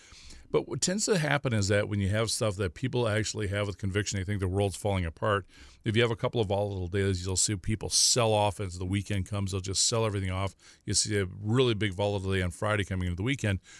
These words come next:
And the whole theory behind this, people don't wanna hold on to any positions they thought were risky over the course of the weekend,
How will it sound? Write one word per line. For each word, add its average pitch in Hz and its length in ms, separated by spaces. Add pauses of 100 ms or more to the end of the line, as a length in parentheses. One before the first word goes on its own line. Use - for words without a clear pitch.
(180)
And 135 100
the 113 40
whole 123 120
theory 165 240
behind 107 280
this, 101 120
people 107 240
don't 117 140
wanna 110 160
hold 107 240
on 104 160
to 98 80
any 98 120
positions 95 500
they 90 100
thought 95 180
were 95 140
risky 98 380
over 90 120
the 92 100
course 98 280
of - 40
the 95 60
weekend, 127 380